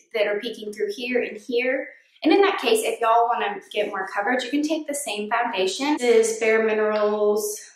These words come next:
Max Coverage Concealer Brush. You just stick your little brush and just pat it on there and then just go on to any areas.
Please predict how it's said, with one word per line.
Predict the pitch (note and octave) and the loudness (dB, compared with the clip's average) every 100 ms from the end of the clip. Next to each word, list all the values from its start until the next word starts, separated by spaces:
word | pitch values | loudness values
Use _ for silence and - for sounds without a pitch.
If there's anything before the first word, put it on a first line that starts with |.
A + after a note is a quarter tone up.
| _ _ _ _ _ A#3 | _ _ _ _ _ -2
Max | G#3+ - - - | 0 0 -4 -4
Coverage | A#3 A#3 A3+ A3 | 2 4 4 2
Concealer | G#3+ G#3 G#3 G#3+ | -2 -2 2 2
Brush. | A3+ A#3+ | 2 2
You | B3 B3 | 0 -2
just | - - | -2 -2
stick | A#3 A3+ | -2 0
your | A#3 A3 G#3+ | 0 2 2
little | G#3+ G#3+ | 0 -2
brush | G#3+ G#3 G#3+ - | 2 2 0 -2
and | G#3 | -6
just | G3+ - | -8 -4
pat | G3 G3+ | -2 0
it | G3+ | -2
on | G#3 | 0
there | F#3+ G#3+ G#3+ | 0 0 0
and | A3 | 2
then | G#3 | 4
just | G#3 G#3 | 2 4
go | G#3 G#3 | 4 4
on | G#3 G#3 | 2 0
to | G3+ - | -2 -6
any | F#3 G3+ - | -6 -6 -6
areas. | G3 G3+ A3 B3+ C#4 - - - | -6 -2 2 4 2 -4 -12 -20